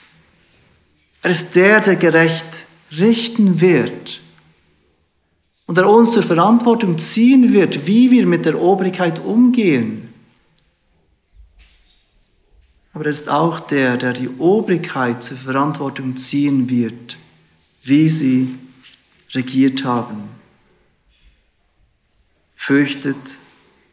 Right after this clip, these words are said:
Gott. Liebe Geschwister,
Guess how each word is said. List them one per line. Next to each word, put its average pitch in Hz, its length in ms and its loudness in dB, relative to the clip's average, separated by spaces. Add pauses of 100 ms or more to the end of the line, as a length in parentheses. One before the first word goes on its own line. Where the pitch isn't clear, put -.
(200)
Gott. - 460 -14 (3500)
Liebe 143 160 -2
Geschwister, 139 500 0